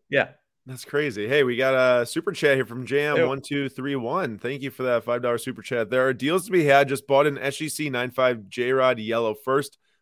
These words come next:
Speaker 2: for way less than half of a recent one or comp of the same card." He's on the
Speaker 1: Love that.
Speaker 2: Julio train.
Speaker 1: Love that.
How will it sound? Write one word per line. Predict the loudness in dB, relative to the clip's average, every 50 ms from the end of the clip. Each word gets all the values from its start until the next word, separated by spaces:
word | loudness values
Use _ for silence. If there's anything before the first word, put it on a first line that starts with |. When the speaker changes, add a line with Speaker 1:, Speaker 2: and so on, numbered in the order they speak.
| _
Speaker 2:
for | _ -4 -4
way | 0 0 0 2 4
less | 2 2 0 0
than | -4 -4
half | -2 -2 -2 -2 -2
of | -4 -4
a | -4
recent | -2 -4 -4 -6 -6 -8 -8
one | -6 -6 -6 -6
or | -8
comp | -10 -8 -8 -8 -8
of | -8 -10
the | -12
same | -10 -8 -8 -8 -8 -10
card." | -4 0 2 2 2 0 -2 _ _ _ _ _ _ _ _ _ _
He's | -12 -4 -2
on | 0 0 2
the | 2
Speaker 1:
Love | 4 4
that. | 4 6
Speaker 2:
Julio | 6 4 2
train. | 2 2 0 0 0 -2 -6 -10 -16 _ _ _ _ _ _ _ _ _
Speaker 1:
Love | -6 -6 -4 -2
that. | -2 -2 -2 -4 -6